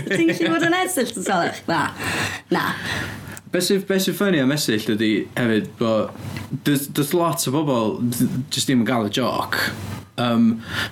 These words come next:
Speaker 2: ti isie, ti isie sôn am hynna, fatha, be 'di'r joc?
Speaker 1: Yy, jyst y ffaith bod hi'n, yym, fatha, gohebydd sy'n,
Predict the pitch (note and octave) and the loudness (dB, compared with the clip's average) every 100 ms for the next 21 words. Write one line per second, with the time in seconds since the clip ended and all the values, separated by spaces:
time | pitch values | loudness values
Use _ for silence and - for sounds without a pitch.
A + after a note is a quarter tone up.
0 | - D#3+ D#3+ F#3 - B2+ D#3 D3 - - | -4 -2 2 2 0 0 0 2 0 -2
1 | - - D#3+ D3 C3 D3+ A2+ G#2+ A#2+ G#2 | -2 0 0 2 2 2 0 0 -2 0
2 | C#3+ C#3 B2+ A2 C3+ A#2 F#2 - - - | -2 0 0 0 0 0 -2 -6 -6 -2
3 | - - - - - - - - - B3 | 0 0 -2 -2 -4 -2 0 0 -2 -2
4 | F4+ G4 G4+ G#4+ - E4 D4 C4+ B3+ - | -2 -2 0 0 0 2 4 6 4 2
5 | - - - A#3+ A#3 A3+ A3+ A3 - - | -6 -10 -4 0 2 4 4 4 -2 -8
6 | - - A#3 G#3+ - A#3+ A#3+ A#3 A#3 G#3 | -6 -2 0 -2 0 0 2 2 2 0
7 | G3 - - - - A#3 F#3+ | -2 -8 -10 -8 0 2 2